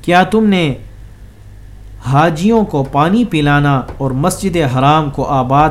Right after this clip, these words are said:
کرنا اس شخص کے اعمال کے مانند قرار دے رکھا ہے جو اللہ اور یوم آخرت پر ایمان لایا اور اس نے اللہ کی راہ میں جہاد کیا؟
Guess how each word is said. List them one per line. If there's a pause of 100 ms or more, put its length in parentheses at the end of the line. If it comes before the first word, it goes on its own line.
کرنا (380)
اس
شخص
کے
اعمال
کے
مانند (100)
قرار
دے
رکھا
ہے (380)
جو
اللہ
اور
یوم (100)
آخرت
پر
ایمان
لایا (440)
اور
اس
نے
اللہ (160)
کی
راہ
میں
جہاد
کیا؟